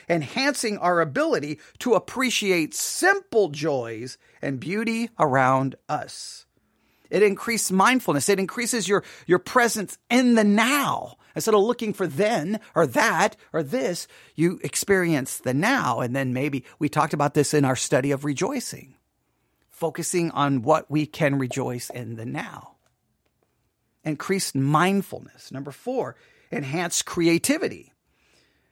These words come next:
And inspiration. Silence can spark creativity and innovation. It provides a space for ideas to emerge, connections to be made, inspiration to flow.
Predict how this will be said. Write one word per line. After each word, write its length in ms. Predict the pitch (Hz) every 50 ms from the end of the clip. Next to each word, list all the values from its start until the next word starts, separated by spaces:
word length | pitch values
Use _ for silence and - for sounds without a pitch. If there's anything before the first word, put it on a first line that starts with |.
| _ _ _ _ -
And 240 | 208 240 233 214 -
inspiration. 960 | - 240 294 311 - - - - 202 170 127 110 101 - - - 107 107 - _ -
Silence 520 | - - - 208 208 220 220 220 208 -
can 180 | - - 208 170
spark 360 | - - - 202 190 175 143
creativity 640 | - 185 170 170 170 160 - 190 170 185 180 175
and 100 | 175 151
innovation. 640 | 131 123 135 131 127 165 226 254 262 - - 139 117
It 80 | 117 -
provides 400 | - 147 127 139 147 139 131 -
a 40 | 139
space 320 | - - 156 147 151 -
for 160 | - 139 -
ideas 500 | 139 147 143 135 127 156 156 175 175 - -
to 100 | 151 123
emerge, 480 | 120 139 160 196 214 220 220 - -
connections 580 | - 156 131 147 165 160 - - 170 151 139 -
to 80 | -
be 100 | 123 120
made, 400 | 117 139 - 220 226 220 214 - - - - - -
inspiration 800 | 160 170 170 - - - 143 143 156 180 190 - - 180 151
to 80 | - 135
flow. 520 | - - - 196 214 226 233 240 233 226